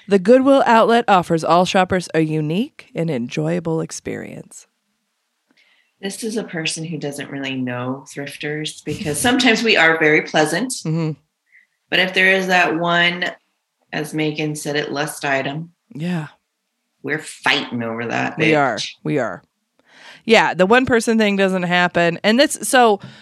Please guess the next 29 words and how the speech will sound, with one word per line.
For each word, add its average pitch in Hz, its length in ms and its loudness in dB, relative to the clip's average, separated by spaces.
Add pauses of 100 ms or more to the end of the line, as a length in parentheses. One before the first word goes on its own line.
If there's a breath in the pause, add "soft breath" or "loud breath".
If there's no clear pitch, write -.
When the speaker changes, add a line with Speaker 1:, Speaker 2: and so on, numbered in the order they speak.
(160 loud breath)
Speaker 1:
the, 202 80 2 (120)
it 208 140 4
is 196 180 -4 (120)
officially 277 580 0
known 208 240 6
as 262 160 4
the - 80 -2
Goodwill 175 380 0
outlet. 160 400 0
If 170 120 -4
you 214 160 -4
Google 175 720 2
Goodwill 170 380 0
bins, 160 720 -2
like, 170 180 0
it's - 160 -8
not 180 220 2
gonna 175 180 2
show 165 320 2
up 151 180 0
on 151 240 -2
your 139 160 -6
address 156 460 0
bar 190 300 6
if 196 100 -2
you're 190 80 -2
close 208 320 0
to 226 100 0
one. 233 380 4